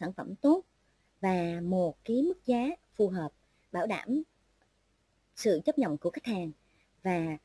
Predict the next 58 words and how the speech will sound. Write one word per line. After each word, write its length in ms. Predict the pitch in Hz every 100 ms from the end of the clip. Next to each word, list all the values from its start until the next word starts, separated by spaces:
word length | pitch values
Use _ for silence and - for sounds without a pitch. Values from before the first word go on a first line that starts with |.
| _
khả 100 | 185
năng 140 | 220 240
cạnh 180 | 147
tranh 180 | 156 226 -
ở 80 | 175
trên 120 | 202
thị 100 | 160
trường 220 | 175 160
cũng 220 | 147 160 226
như 100 | 233
đem 180 | 202
lại 140 | 185 -
doanh 120 | 202
thu 120 | 202
của 120 | 202 -
công 140 | 196
ty, 180 | 208 196 _ _ _ -
thì 260 | 190 175 190
theo 120 | 247
các 80 | 294
anh 80 | 254
chị 200 | 185 -
đã 120 | 143
đủ 160 | 185 208
chưa 100 | 247
ạ? 100 | - _ _ _ _ _ _ -
Thực 120 | 208
ra 120 | 254
ở 140 | -
đây 100 | 226 226
chúng 100 | 262
ta 100 | 247
thấy 160 | 247
rằng 160 | 277 202
là 120 | 180
vẫn 160 | 160 190
chưa 120 | 233
đủ. 240 | 190 214 247 _ _
Vấn 140 | - 320
đề 100 | 214
quan 240 | 254 247
trọng 380 | - 240 165 151 170
là 220 | 175 165
công 200 | - 220
ty 240 | 233 226 208 -
phải 260 | 165 -
làm 220 | 247 185
thế 140 | 165 269
nào 320 | 269 196 151 - _ _
để 240 | 196 160 233
bảo 180 | - -
đảm 200 | - 233
rằng 260 | - 196 160 - _ _
là 260 | 175 165 156
sản 200 | - 175
phẩm 340 | - 160 247 311
sẵn 280 | - 247 233
sàng 300 | 220 180